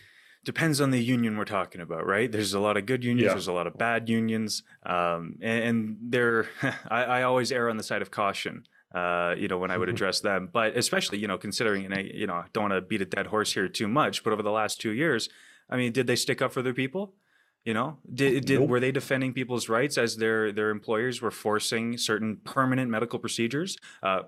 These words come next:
Speaker 1: I mean, I say permanent, but perhaps the medicines like the one in the advertisement we just brought up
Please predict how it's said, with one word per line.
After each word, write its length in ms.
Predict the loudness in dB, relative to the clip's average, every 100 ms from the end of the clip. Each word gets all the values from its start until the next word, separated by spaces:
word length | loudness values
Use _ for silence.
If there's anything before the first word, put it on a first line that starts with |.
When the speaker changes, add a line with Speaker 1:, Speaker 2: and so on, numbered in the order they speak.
| -2
Speaker 1:
I 60 |
mean, 320 | 0 0 -2 -4
I 100 | 0
say 200 | 0 0
permanent, 480 | 0 0 0 -2
but 140 | -2 -2
perhaps 340 | -2 -2 -4
the 80 | -2
medicines 460 | -2 -2 -2 -2 -2
like 160 | -2
the 60 | -2
one 120 | -2
in 60 | -2
the 100 | -2
advertisement 600 | -2 -2 -2 -4 -4 -4
we 80 |
just 160 | -4 -2
brought 180 | -2 0
up 180 | -2